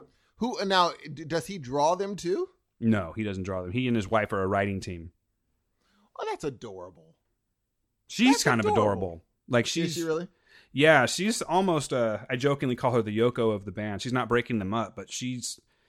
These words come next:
Speaker 2: she's con-, she contributes to things. Like, on their albums, they have a lot of, like, they're very science fiction-y. I'd mentioned it on the last show. They have a very, um,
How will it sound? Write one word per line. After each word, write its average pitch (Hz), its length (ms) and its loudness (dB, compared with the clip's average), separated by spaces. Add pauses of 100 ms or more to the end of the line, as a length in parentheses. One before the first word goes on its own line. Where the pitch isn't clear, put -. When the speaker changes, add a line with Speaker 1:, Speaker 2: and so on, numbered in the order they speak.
(200)
Speaker 2:
she's 151 300 -4
con-, 139 180 -2
she - 160 -2
contributes 175 460 0
to 110 80 -6
things. 87 280 -10
Like, 110 140 0
on 117 100 4
their 117 140 4
albums, 120 300 4
they 113 80 0
have 120 160 2
a 113 40 4
lot 113 200 2
of, 104 140 -10
like, 107 120 -8
they're 123 100 0
very 139 140 -2
science 120 380 0
fiction-y. 110 420 -6
I'd 101 80 -2
mentioned 113 300 0
it 107 100 -4
on 113 280 -4
the 104 80 0
last 101 220 -2
show. 107 300 0
They 98 140 -2
have 104 160 -4
a 101 40 -4
very, 104 460 -6 (380)
um, 92 460 -2